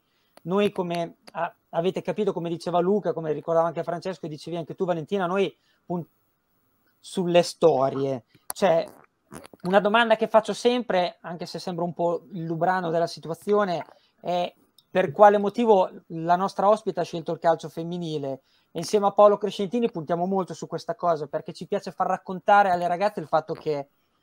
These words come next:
siamo partiti in mezzo al pregiudizio, giocavo coi maschi, poi è successo questo, quest'altra cosa, ancora adesso così.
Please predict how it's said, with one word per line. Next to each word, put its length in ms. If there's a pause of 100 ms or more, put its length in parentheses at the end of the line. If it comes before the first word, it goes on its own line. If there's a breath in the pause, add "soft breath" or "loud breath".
(140)
siamo 260
partiti 600
in 60
mezzo 220
al 60
pregiudizio, 720
giocavo 360
coi 160
maschi, 520
poi 140
è 40
successo 420
questo, 600 (340)
quest'altra 520
cosa, 440
ancora 360
adesso 420
così. 420